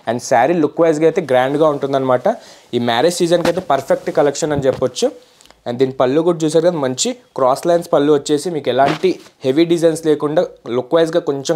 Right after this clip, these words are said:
క్లాస్‌గా కనిపించేటట్టు గోల్డ్ జరీ వీవింగ్‌తో మంచి టూ ప్లే క్వాలిటీలోనే చేయించాం, మంచి డైమెన్షన్ కొట్టేటట్టు. And ఇది వచ్చేసి బ్లౌజ్ అండి.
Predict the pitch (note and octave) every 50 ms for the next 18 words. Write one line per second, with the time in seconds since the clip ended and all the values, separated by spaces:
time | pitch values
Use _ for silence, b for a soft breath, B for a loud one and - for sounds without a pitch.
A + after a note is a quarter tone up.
0 | - - C#3+ C3 C3 C3+ D3+ C#3+ D3+ C#3 C3+ C3+ C3 - C#3+ C#3 C#3+ C3+ - D3
1 | C3 B2 C3 D3+ D#3 D#3+ E3+ D#3+ D#3+ D3+ D3+ D3 D3 D3 C#3+ C3+ F#3+ A3 D4 B
2 | B B B _ - A#2+ B2+ - D#3+ D#3+ - D3+ D3 D3 D#3+ E3 D#3 D#3+ D3+ C3+
3 | C3+ C#3+ C#3 C#3 C#3+ D3 C#3 C3+ B2+ A#2+ B2+ A#2+ - D#3 C3 A#2 A#2 A#2 A#2 D3+
4 | C3 B2 B2 A#2+ C3 C3 B2+ D3+ C#3 C3+ C3 A2+ - B2+ A#2 B2+ A#2+ A#2+ - G#3
5 | C4 B B B B B B B A2 A2+ A#2 B2 D3+ D3+ - E3 D3+ E3 D#3+ C3+
6 | C3+ C3+ C#3 C#3+ D3+ D3 D3+ E3+ B3